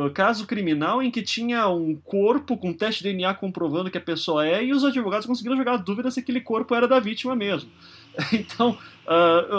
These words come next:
eu queria saber de vocês sobre esse áudio do Temer, né, pra gente começar por ele, então. É, e, então, e, então, começar com a Luana,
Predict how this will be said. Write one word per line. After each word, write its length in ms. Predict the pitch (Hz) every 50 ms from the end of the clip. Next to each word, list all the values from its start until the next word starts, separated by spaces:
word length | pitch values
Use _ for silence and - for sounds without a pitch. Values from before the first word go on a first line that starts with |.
| 185 185
eu 60 | 190
queria 160 | - 220 233
saber 160 | 240 247 262
de 80 | 254 302
vocês 300 | 294 302 285 - 294 277
sobre 180 | - 320 302 330
esse 180 | 320 - 339
áudio 500 | 277 233 262 285 294 254 196 - 147 143
do 120 | 135 135 135
Temer, 460 | - 165 147 139 123 117 113 113 113
né, 140 | 123 135 143
pra 160 | - 160 143
gente 180 | 143 180 -
começar 360 | - 214 208 208 190 - 226 233
por 200 | - - 247 226
ele, 260 | 226 254 277 226 139
então. 360 | 117 - - 131 117 117 - -
É, 560 | 139 135 135 135 139 123 131 131 127 127 127 - - - - -
e, 500 | - 139 139 139 143 147 147 147 147 147 151
então, 540 | 151 147 - 208 220 226 226 214 202 180 156 151 - _ _ _ - - - -
e, 180 | 151 160 156 160 165 170 165 160
então, 200 | 151 - 220 220
começar 300 | - 240 254 247 294 277
com 80 | 294
a 40 | 285
Luana, 540 | 247 214 175 175 220 269 285 220 139 107